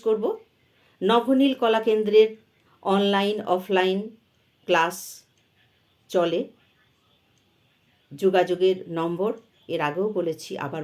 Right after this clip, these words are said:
বললাম, নাইন ফোর সেভেন ফোর জিরো এইট সেভেন নাইন সিক্স সেভেন। প্রয়োজনে এই নম্বরে ফোন করবেন।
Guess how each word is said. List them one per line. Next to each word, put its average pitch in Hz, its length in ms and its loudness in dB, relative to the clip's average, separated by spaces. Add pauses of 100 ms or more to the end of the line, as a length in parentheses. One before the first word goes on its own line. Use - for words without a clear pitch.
বললাম, 151 300 -6 (460)
নাইন 233 340 4
ফোর 269 280 2
সেভেন 233 440 0
ফোর 233 260 2
জিরো 202 240 0 (140)
এইট 208 160 0 (120)
সেভেন 165 240 -2 (100)
নাইন 160 160 -6 (140)
সিক্স 156 260 -12
সেভেন। 147 240 -4 (680)
প্রয়োজনে 233 460 8 (260)
এই 202 280 2
নম্বরে 160 360 -4 (680)
ফোন 135 180 -6
করবেন। 120 380 -10